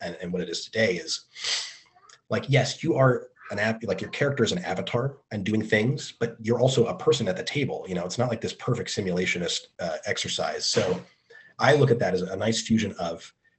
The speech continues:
like, you are both your character and yourself, you have two, two modes of impact here. Usually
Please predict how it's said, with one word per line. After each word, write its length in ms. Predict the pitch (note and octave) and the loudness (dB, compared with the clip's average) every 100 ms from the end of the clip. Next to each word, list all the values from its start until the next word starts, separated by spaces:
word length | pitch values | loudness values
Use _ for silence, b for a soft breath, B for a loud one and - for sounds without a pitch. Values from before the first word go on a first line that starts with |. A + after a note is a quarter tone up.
| _ - | _ -6
like, 160 | F#2 - | -6 -4
you 340 | F2+ B2 C3 A#2 | 2 4 4 2
are 100 | G#2 | 2
both 280 | A2 A2 - | 4 2 2
your 80 | |
character 480 | F2+ - A#2+ - A#2+ - | -6 -4 -4 0 -2 0
and 100 | F2+ | -2
yourself, 540 | E2+ - - - - _ _ _ _ - | -2 -6 -12 -18 -20 _ _ _ _ -6
you 120 | G#2+ | -2
have 280 | F#2+ - - | 0 0 -2
two, 640 | - C#3+ D3 C#3+ C#3 C3 - | 0 0 2 2 2 0 -2
two 320 | - D3 C#3+ | -2 0 2
modes 420 | C3 A2+ A2 G2 F2+ | 4 6 6 4 -4
of 160 | F2 | -4
impact 420 | F#2+ F2 - - | -4 -4 -6 -10
here. 340 | - - - - | -14 -14 -16 -12
Usually 720 | G#2 C#3 F#3 B2 G#2 G2+ G2 | 0 4 4 4 0 -2 -10